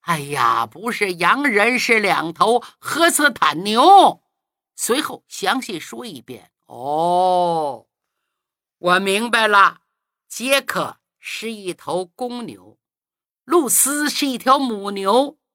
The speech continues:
”“对呀，廷华兄，你太有智慧了。”“这个不敢当。”“昊天呐，我没想到你还真把牛奶厂建起来。说说，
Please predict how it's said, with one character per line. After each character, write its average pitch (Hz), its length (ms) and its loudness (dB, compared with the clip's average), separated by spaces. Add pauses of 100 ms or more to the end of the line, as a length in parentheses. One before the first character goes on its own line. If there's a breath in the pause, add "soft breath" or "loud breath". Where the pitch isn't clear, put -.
(260)
”“对 381 460 2
呀， 247 420 4 (200)
廷 247 240 -10
华 240 220 4
兄， 226 320 -2 (160 soft breath)
你 302 180 -2
太 403 420 2
有 226 380 4
智 254 360 -2
慧 214 240 4
了。 196 220 2 (360)
”“这 240 220 2
个 98 120 -14
不 - 140 -14
敢 107 220 -20
当。 131 280 -2 (460)
”“昊 147 220 -12
天 143 240 -12
呐， 135 160 -12 (440)
我 254 260 4
没 302 260 2
想 151 300 -4
到 208 300 2 (140)
你 202 140 -6
还 226 240 -2
真 269 260 -4
把 135 420 -2 (280)
牛 269 300 0
奶 247 280 -2
厂 - 320 -8
建 277 360 -6
起 170 120 -14
来。 120 200 -20 (380)
说 185 340 -2
说， 170 320 -2